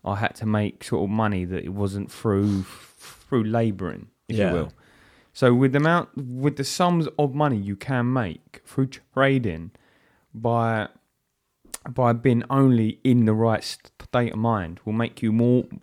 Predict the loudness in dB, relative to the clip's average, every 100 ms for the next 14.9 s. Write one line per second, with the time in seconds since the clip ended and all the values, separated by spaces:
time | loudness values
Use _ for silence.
0 | -20 -10 -8 -4 -2 0 2 2 0 -2
1 | -2 -6 -4 -4 -4 -8 -16 -8 -2 0
2 | 0 -2 -8 -8 -4 -4 -6 -8 -6 -6
3 | -8 _ _ _ _ -8 -6 -8 -12 -6
4 | -4 -2 -2 -4 -8 -18 _ _ _ _
5 | _ _ _ -20 _ -8 -8 -10 -18 -20
6 | -14 -10 -8 -2 -2 2 2 0 -4 -10
7 | -8 -6 -6 -10 _ _ _ _ 0 4
8 | 6 4 -2 _ _ _ _ _ _ _
9 | _ -4 0 0 -2 -6 -6 -2 -2 -2
10 | -8 -8 -2 0 0 0 0 0 0 -2
11 | -6 -10 -10 -6 -4 -4 -4 -6 -8 -12
12 | _ -14 -14 -14 -16 -4 -2 -2 -4 -10
13 | _ _ -6 -4 -6 -12 -10 -6 -4 -4
14 | -6 -8 -20 -10 -6 -6 -6 -6 -8